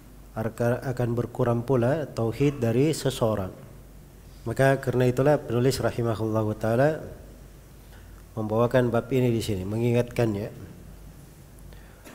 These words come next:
bahwa mahabbah itu adalah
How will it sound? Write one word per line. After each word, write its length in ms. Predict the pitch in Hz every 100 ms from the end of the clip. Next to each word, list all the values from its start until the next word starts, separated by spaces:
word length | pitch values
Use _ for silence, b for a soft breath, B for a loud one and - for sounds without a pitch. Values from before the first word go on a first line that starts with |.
| B B B B - - -
bahwa 320 | 117 101 107
mahabbah 360 | - 113 107 113
itu 280 | 110 147 202 - - - - - - - B B B B -
adalah 520 | 107 113 117 139 143